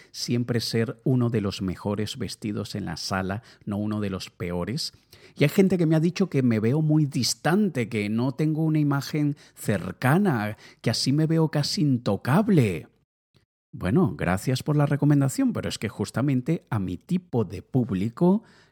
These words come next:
le gusta que yo cuide mi imagen de esa manera. Y a mi tipo de público al que yo quiero cautivar, ellos van a valorar que yo cuide mi imagen de esa manera. Una persona que siempre va en chanclas, en bermudas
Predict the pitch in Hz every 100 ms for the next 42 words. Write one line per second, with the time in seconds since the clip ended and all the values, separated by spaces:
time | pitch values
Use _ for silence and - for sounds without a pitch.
0 | - 90 87 180 240 - 87 82 - 95
1 | 95 113 104 98 90 90 92 - 98 87
2 | 82 80 - 80 71 - - - _ _
3 | _ - - - 95 92 85 - 214 -
4 | 208 110 98 131 127 95 90 95 - 78
5 | 131 185 - 180 170 117 98 90 - 110
6 | 139 139 - _ _ _ _ _ _ _
7 | _ 120 160 180 131 147 170 127 98 87
8 | 85 151 104 - - _ - 92 98 -
9 | 101 98 92 90 87 98 87 82 - 80
10 | 73 69 - - _ _ - - _ 123
11 | 139 170 170 - 196 117 - _ _ _
12 | 92 - 113 131 151 160 - 190 143 95
13 | 76 - - _ 113 98 92 104 185 123
14 | 85 -